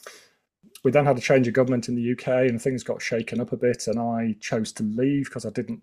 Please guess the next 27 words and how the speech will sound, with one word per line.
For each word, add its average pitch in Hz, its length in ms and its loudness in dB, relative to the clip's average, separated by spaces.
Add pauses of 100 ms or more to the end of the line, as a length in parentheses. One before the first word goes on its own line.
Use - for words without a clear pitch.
really 117 340 -6
like 113 280 -2
the 113 100 -6
direction 117 540 -2
of 107 80 -10
travel. 151 520 0 (600)
And 113 80 0
I - 20 2
spent 117 320 0
three 139 240 6
years 123 400 6
working 120 480 2
as 117 140 -4
a 110 100 -2
consultant 117 800 -4
for 127 80 -6
the 113 80 -2
pharmaceutical 120 580 -2
industry 107 540 -2 (340)
around 110 300 0
London, 113 480 4 (680)
which - 180 -10
opened 110 260 0
my 110 140 2
eyes 107 320 0
somewhat 110 400 0
further. 156 540 4